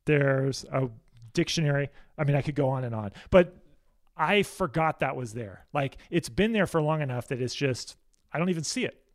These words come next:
I don't even, I come, I come to my desk and I'm like, "I don't even see that thing." So this is, this kind of piles of stuff are everywhere in our schedules and in the way we do email and the, when we do talk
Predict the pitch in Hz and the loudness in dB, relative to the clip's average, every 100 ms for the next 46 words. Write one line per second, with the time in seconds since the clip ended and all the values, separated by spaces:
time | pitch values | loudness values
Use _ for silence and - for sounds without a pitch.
0 | - 131 156 151 127 175 175 143 - 165 | -10 -4 -4 -4 -6 -6 -6 -6 -6 -4
1 | 175 160 156 180 - 131 123 117 - _ | -4 -4 -2 -4 -4 -6 -6 -8 -12 _
2 | 135 147 139 151 127 113 113 101 - - | -8 -8 -6 -6 -6 -8 -10 -10 -10 -14
3 | - - 202 180 - 127 196 254 254 - | -8 4 6 6 2 -8 -6 -4 -6 -8
4 | - 214 - 226 220 127 - _ _ _ | -8 -10 -10 -8 -6 -6 -10 _ _ _
5 | - 151 139 175 139 - - 123 151 - | -12 -6 -4 -4 -8 -10 -6 -6 -8 -10
6 | 123 160 190 180 135 131 170 151 117 - | -10 -6 -2 0 0 -4 -4 -2 -2 -4
7 | - 139 127 143 139 139 135 139 120 113 | -4 -4 0 0 2 0 -2 -4 -6 -8
8 | - - - 147 143 135 147 139 120 117 | -12 -20 -10 -6 -4 -4 -4 -4 -4 -6
9 | 107 110 208 220 202 190 180 170 143 123 | -8 -8 -10 -6 -6 -4 -4 -6 -6 -8
10 | 123 131 123 113 123 - 107 101 | -10 -8 -8 -8 -12 -12 -16 -16